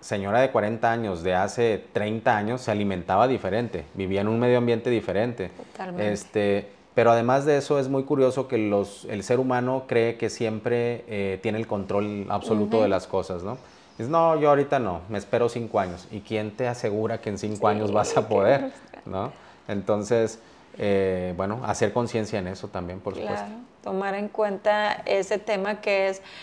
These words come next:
Speaker 2: muy importante, que va dentro de, de la planificación, porque actualmente estamos viviendo en que queremos todo para allá y si no, pues nos frustramos y estamos de que la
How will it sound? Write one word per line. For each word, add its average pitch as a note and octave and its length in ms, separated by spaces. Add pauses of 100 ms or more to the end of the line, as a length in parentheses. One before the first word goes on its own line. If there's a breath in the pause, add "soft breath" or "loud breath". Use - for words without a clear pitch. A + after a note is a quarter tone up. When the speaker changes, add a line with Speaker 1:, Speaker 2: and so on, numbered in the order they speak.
(160 loud breath)
Speaker 2:
muy G#3+ 180
importante, A3 880
que A3 160
va G#3 220
dentro A3+ 420
de, G3+ 720
de G3 300
la F#3 200
planificación, F#3+ 720
porque G3+ 260
actualmente A3 560
estamos A3 680 (380 loud breath)
viviendo A3 460
en A#3+ 120
que G#3+ 480 (540 loud breath)
queremos A#3+ 640
todo C4 500
para G#3 300
allá A#3 580 (180)
y A3 400
si G3 180
no, A3 440
pues A3 300
nos F#3+ 240
frustramos G#3+ 640
y A3 160
estamos A3 560
de A#3+ 200
que G#3+ 340
la G3 840